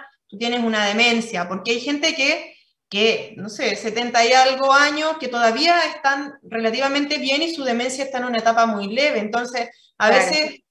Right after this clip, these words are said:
Speaker 1: cuesta decirle, "Tú tienes una demencia por Alzheimer", y a veces un-,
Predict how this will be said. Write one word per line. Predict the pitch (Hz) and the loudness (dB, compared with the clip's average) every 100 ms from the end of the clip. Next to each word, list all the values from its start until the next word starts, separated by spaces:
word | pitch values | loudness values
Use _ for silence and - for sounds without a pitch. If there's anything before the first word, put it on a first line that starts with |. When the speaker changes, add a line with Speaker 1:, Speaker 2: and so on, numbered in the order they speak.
| - | -2
Speaker 1:
cuesta | 311 294 - 262 | 0 0 0 0
decirle, | 254 240 262 269 | 0 -4 -6 -6
"Tú | 269 247 | -6 -8
tienes | 254 262 | -6 -6
una | 254 240 | -2 0
demencia | 220 233 226 240 | 0 0 -2 -4
por | 220 | -2
Alzheimer", | 214 214 277 269 269 311 - - | -2 -2 0 0 -2 -4 -6 -10
y | - | -2
a | 226 | 0
veces | 262 269 277 | 0 0 -2
un-, | 254 254 254 | 0 -2 -2